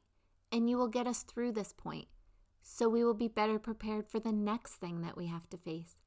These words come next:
Lord, you are so amazing, and we're so grateful for the way you lovingly prepare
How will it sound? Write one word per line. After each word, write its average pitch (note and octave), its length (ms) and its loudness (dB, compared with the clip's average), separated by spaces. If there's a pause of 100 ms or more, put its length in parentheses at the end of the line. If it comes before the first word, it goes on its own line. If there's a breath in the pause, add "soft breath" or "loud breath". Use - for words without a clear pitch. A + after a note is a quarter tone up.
(840)
Lord, A3 220 2
you A#3 160 2
are A#3+ 120 2
so A3 420 2
amazing, G3+ 680 -2 (220)
and G3+ 160 0
we're A3+ 160 4
so A#3+ 380 0
grateful F#3+ 560 -2
for A#3 100 2
the A3+ 140 4
way A3+ 140 4
you A3 200 2
lovingly A#3 540 2
prepare A3 440 -4